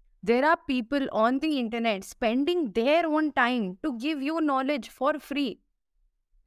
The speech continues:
We could not, as, as a student, you could not have been living in a better time than this. There cannot be a better time. So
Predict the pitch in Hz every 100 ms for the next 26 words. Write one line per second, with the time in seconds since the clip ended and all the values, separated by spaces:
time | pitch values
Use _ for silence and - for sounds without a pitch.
0 | _ _ _ 185 277 294 339 294 269 226
1 | 269 277 - - 220 262 - - - 220
2 | 240 311 - 277 247 254 311 285 294 -
3 | 269 247 208 208 247 240 220 208 240 208
4 | 190 208 208 196 170 156 180 170 156 156
5 | 147 151 - - - _ _ _ _ _
6 | _ _ _ _ _ - 180 226 233 285
7 | 254 226 202 233 202 190 165 151 156 156
8 | 147 - - _ _ _ _ _ _ _
9 | - 294 339 -